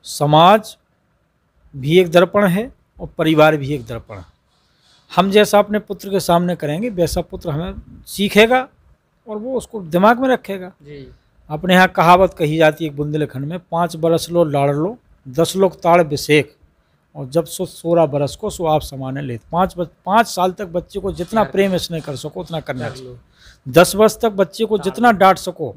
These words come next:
Speaker 2: जी।
Speaker 1: समझा सको, उतना डांट समझाना चाहिए। और जब बच्चा पन्द्रह से अठारह वर्ष का बालक हो जाए, घड़ा पक जाए,
Speaker 2: हाँ।
Speaker 1: फिर कुम्हार उसको ठोके पीटे तो वो तो फूट ही जाएगा।
Speaker 2: सही बात है।
Speaker 1: कच्चे में तो उसको किसी तरीके से
Speaker 2: मोड़
Speaker 1: ठोक
Speaker 2: लो।
Speaker 1: पीट के मोड़ सकते हो।
Speaker 2: जी।
Speaker 1: खास तौर से जिस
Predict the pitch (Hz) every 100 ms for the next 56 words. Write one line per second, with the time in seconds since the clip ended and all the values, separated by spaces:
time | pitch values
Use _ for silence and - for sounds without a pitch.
0 | 135 127 _ _ _ _ - 165 185 202
1 | 180 160 123 98 _ 131 _ _ _ -
2 | 170 220 180 151 143 - 135 135 131 -
3 | 131 156 151 190 190 - 220 214 185 202
4 | 208 196 156 180 190 196 - 190 190 214
5 | 214 185 214 220 160 175 190 202 196 170
6 | 143 160 _ 143 135 - 170 170 190 180
7 | 190 196 - 208 180 160 139 - 170 170
8 | 190 190 190 202 202 196 175 240 247 269
9 | 254 220 196 - 139 151 139 139 _ -
10 | - 180 - 214 208 220 202 226 - 202
11 | 220 247 247 233 185 180 202 226 202 226
12 | 208 208 196 190 185 143 151 - 143 -
13 | _ _ - 175 226 - 254 247 254 240